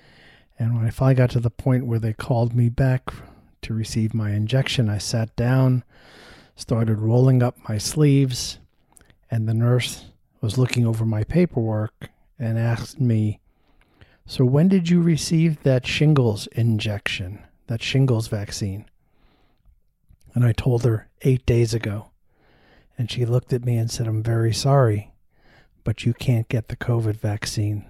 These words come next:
There has to be at least two weeks between vaccines, no matter what kind you're taking."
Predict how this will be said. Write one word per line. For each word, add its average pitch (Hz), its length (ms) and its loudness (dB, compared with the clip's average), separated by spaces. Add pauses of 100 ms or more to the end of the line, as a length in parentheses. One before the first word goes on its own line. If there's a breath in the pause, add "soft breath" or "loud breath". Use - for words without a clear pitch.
There 120 120 -6
has 113 280 -2
to 117 140 0
be 120 540 2 (340 soft breath)
at 120 160 -6
least 131 500 0
two 120 280 2
weeks 123 640 0 (580 loud breath)
between 113 600 0 (540)
vaccines, 107 680 -2 (480)
no 113 100 0
matter 107 220 0
what 104 220 -2
kind 107 580 -2
you're 101 160 -4
taking." 104 500 -4